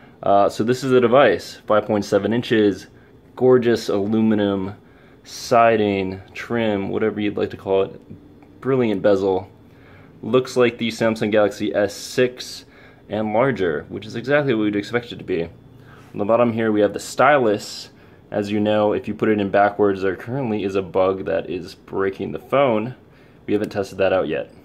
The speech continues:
Speaker down here, headphone jack, micro U S B port, home button, tactile, clicky, back button, menu button, logos all around,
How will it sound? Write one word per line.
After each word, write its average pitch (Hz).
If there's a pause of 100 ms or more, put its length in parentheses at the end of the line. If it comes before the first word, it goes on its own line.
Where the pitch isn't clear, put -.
(1160)
Speaker -
down 107
here, 135 (160)
headphone 117
jack, 104 (1160)
micro 98
U 95
S 87
B 104
port, 98 (2000)
home 113
button, 107
tactile, 104
clicky, 107 (560)
back -
button, 95
menu 98
button, 95 (720)
logos 101
all 98
around, 117